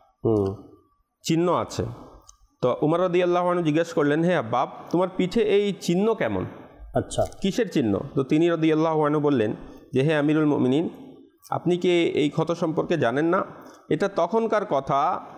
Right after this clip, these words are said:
Speaker 2: যখন আপনি তরবারি নিয়ে নবী করিম সাল্লাল্লাহু আলাইহি ওয়াসাল্লামকে শহীদ করতে চাচ্ছিলেন।
Speaker 1: হ্যাঁ।
Speaker 2: মানে তখন আপনি ঈমান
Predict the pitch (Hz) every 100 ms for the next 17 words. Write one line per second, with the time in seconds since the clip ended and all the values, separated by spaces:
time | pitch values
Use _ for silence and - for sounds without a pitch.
0 | - 131 143 165 151 175 170 165 175 151
1 | 143 147 170 190 185 175 147 151 156 170
2 | 165 156 151 151 156 151 165 151 143 147
3 | 135 123 107 107 - - - - 95 87
4 | 139 139 147 160 147 147 156 147 185